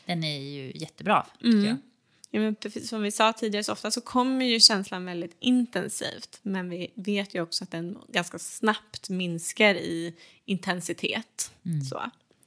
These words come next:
Speaker 2: Så att, att surfa på känslan går ut på att man helt enkelt börjar med att bara andas. Man tar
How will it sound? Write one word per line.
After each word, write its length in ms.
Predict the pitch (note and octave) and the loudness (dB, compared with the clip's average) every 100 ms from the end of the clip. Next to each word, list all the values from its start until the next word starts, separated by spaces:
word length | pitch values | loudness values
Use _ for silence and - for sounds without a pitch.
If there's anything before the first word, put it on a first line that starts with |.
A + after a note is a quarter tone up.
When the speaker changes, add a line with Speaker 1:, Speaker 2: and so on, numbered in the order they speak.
| - - - - - - | -14 -14 -16 -20 -20 -20
Speaker 2:
Så 140 | - G3+ | 2 2
att, 160 | F#3+ - | 2 2
att 200 | G3+ - | 0 4
surfa 400 | - B3 G#3+ A#3+ | 8 8 8 4
på 120 | B3 | 10
känslan 560 | B3+ A3+ G3 - A3+ | 12 10 4 0 0
går 120 | A#3 F#3+ | 2 0
ut 120 | F3+ | 0
på 80 | G3+ | -6
att 60 | |
man 120 | F#3 F#3 | -6 -8
helt 200 | F#3 F#3 | -10 -10
enkelt 300 | F#3 F3+ F3+ | -10 -6 0
börjar 460 | G#3 G3 G3 A3+ | 2 2 4 4
med 260 | G#3+ F#3 E3+ | 4 -2 -4
att 80 | - | -4
bara 240 | - - | -6 -4
andas. 840 | - G3+ G3 F#3+ G#3 C4+ - - - | 2 4 4 4 4 2 2 -6 -6
Man 180 | G3 F#3+ | -10 -12
tar 460 | - - G3+ A3+ | -10 -2 0 2